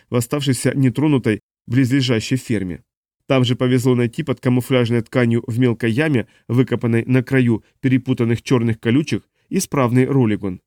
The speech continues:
Шпион долго выспрашивал ии машины, но не сумел выведать ничего полезного и отправился спать до тех пор, пока на землю не легли длинные тени. Тогда шпион завел машину и покатил наверх по насыпи у края ямы.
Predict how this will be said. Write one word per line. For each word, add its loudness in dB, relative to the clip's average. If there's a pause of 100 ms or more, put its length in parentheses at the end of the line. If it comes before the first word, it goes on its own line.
(500)
Шпион 2
долго 0
выспрашивал -2
ии 0
машины, 0 (240)
но 0
не 2
сумел 2
выведать 2
ничего 2
полезного -2 (220)
и 0
отправился 0
спать -2
до -2
тех -4
пор, -4 (280)
пока 0
на 2
землю 0 (120)
не 2
легли 0
длинные 0
тени. -10 (680)
Тогда 0
шпион 0
завел 2
машину 0
и -4
покатил -2
наверх 0
по -2
насыпи -2
у -4
края 0
ямы. -4